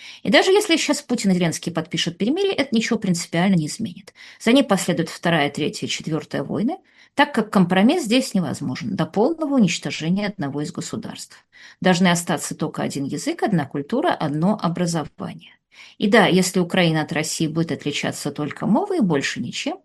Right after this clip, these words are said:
то это будет смертным приговором Украине. Если одно варварское, примитивное фашистское государство воюет против другого варварского, примитивного фашистского государства, и отличие заключается только в языке и мове, то отдавать свою единственную жизнь за это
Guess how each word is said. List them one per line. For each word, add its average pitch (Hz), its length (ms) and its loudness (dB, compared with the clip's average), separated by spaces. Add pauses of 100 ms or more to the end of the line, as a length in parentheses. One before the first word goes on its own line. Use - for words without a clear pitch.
(320)
то 220 120 4
это 208 120 4
будет 156 280 2
смертным 226 540 0
приговором 180 600 -2
Украине. - 640 -8 (300)
Если 208 240 2
одно 190 220 6
варварское, 170 640 4
примитивное 165 720 0
фашистское - 560 -6
государство 143 680 -4
воюет 143 340 -4
против 143 320 -6
другого 156 420 0
варварского, 139 600 -4
примитивного 151 640 -4
фашистского - 580 -8
государства, 370 640 -6 (460)
и 208 60 2
отличие 220 500 2
заключается 165 760 -2
только 170 300 -2
в - 40 -4
языке 143 420 -4
и 131 100 -2
мове, 349 280 0
то 302 120 0
отдавать 151 420 0
свою 147 260 -4
единственную 151 500 -4
жизнь 285 320 0
за 202 160 2
это 165 260 -2